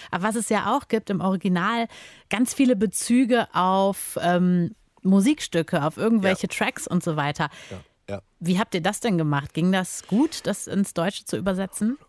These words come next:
Speaker 2: Wir haben natürlich, äh, lange darüber nachgedacht und haben, ähm, deutsche Rap-Zitate eingebaut einfach.
Speaker 1: Ach,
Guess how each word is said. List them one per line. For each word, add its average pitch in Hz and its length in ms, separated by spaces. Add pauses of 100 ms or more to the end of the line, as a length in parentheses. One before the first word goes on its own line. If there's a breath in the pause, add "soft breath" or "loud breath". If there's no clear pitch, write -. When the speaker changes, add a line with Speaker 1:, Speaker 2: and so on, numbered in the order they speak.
(460)
Speaker 2:
Wir 117 240
haben 123 160
natürlich, 131 840
äh, 120 260
lange 117 280
darüber 120 320
nachgedacht 127 720
und 113 380
haben, 117 800
ähm, 113 420
deutsche 123 340
Rap-Zitate 92 560
eingebaut 85 480
einfach. - 400 (300)
Speaker 1:
Ach, 170 340